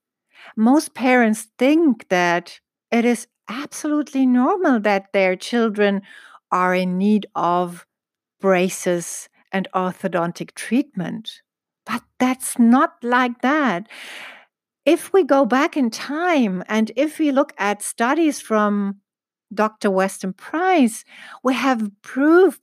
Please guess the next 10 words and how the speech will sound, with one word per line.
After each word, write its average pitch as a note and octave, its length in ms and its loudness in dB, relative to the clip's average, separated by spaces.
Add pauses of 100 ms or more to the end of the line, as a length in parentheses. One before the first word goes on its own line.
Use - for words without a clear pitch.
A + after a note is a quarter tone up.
that F#3 420 -2 (560)
in G3 560 0 (260)
former F4+ 480 -2
times A3+ 680 0
or G3+ 420 2
in, F#3 260 -4 (340)
uh, F#3+ 120 -4 (140)
uh, F3+ 300 0
indigenous A#3+ 680 0
people, G3 600 -2